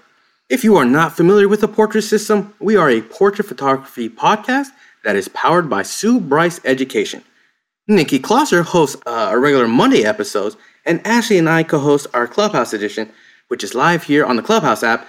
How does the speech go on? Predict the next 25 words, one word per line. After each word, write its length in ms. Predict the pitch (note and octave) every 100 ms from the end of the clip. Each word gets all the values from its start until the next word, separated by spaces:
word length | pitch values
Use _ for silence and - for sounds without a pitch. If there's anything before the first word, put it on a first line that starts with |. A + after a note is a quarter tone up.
| _
every 360 | - A2 A2 F#2+ -
Friday 420 | - - D#3 F3
at 140 | C3+ G#2+
noon 180 | A#2 B2
Pacific. 420 | B2 F#2+ - _ _ _ _
And 100 | A2+
then 80 | A#2
our 160 | A2+ -
episodes 420 | F#3 F#3+ G3 F#3+
are 140 | B2+
released 320 | A#2+ A#2+ F3+ -
on 160 | D#3+
Thursdays. 680 | E3 C3+ C#3 A#2 C#2+ - - _ _ _ -
You 80 | G3
can 180 | A3 G3+
tune 260 | B3+ A3+
in 180 | G3+ G#3+
on 140 | G3 F#3+
your 120 | F#3
favorite 320 | G3 F#3 F3
podcast 580 | G3 F#3+ - F#3+ F#3 -
app 240 | F#3 - _ _ _
by 140 | - G#2
searching 400 | - D3 D3 C#3
for 340 | - E3 E3+